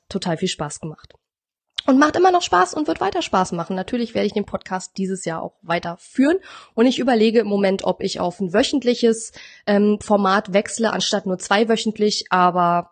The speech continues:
kann ich noch nicht genau sagen, ob ich das nachher wirklich schaffe. Und die dritte Sache, die im zweitausendsiebzehn für mich total cool war, war, dass ich sehr viel gereist bin. Also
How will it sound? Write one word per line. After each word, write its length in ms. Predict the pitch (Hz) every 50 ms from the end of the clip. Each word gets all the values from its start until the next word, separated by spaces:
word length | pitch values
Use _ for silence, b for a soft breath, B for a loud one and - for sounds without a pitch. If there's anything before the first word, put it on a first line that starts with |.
| _ -
kann 120 | - 214
ich 60 | 190 -
noch 100 | 196 185
nicht 160 | 196 185 _
genau 200 | 196 180 175 180
sagen, 280 | 165 165 160 165 165
ob 100 | - -
ich 80 | 160 147
das 180 | - 160 - -
nachher 260 | - - - 160 _ -
wirklich 340 | - - 196 208 - - _ -
schaffe. 400 | - - - - - - - _ _ _ _ _ _ _ _ _ _ _ _ _ _ _ _ _ _ B B B B B B B B B B B B B B B _
Und 120 | 226 233
die 80 | 247 233
dritte 300 | 226 240 359 - 403 320
Sache, 300 | 247 233 240 240 285 226
die 260 | 208 226 240 220 - - _ _
im 340 | - 226 226 226 226 220 220
zweitausendsiebzehn 720 | - - 220 220 226 262 254 226 226 240 269 - - 277
für 140 | 247 - 240
mich 140 | 233 247 240
total 400 | - 240 220 - - 226 226 226 233 -
cool 180 | 262 269 269 214
war, 280 | 208 208 220 220 190
war, 260 | 190 190 202 220 240
dass 220 | 233 220 208 - -
ich 220 | - 208 - - -
sehr 300 | 180 190 202 208 214 214
viel 440 | - - - 202 208 208 202 196
gereist 640 | _ - 196 180 - 165 175 185 180 - - _ _
bin. 200 | 170 160 165 -
Also 460 | - 175 180 175 175 190 185 190